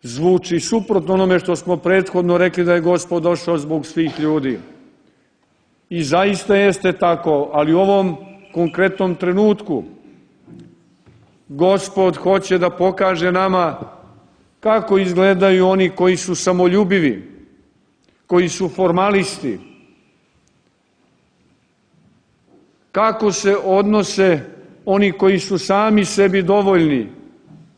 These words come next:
i misle da je dovoljno da pripadaju pravoj veri, pravom narodu,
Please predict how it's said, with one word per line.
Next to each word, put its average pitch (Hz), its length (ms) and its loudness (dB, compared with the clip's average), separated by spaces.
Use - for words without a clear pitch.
i 185 140 0
misle 196 380 2
da 185 100 2
je 185 100 4
dovoljno 214 540 2
da 196 140 4
pripadaju 185 760 2
pravoj 180 480 2
veri, 190 340 0
pravom 180 520 0
narodu, 180 540 0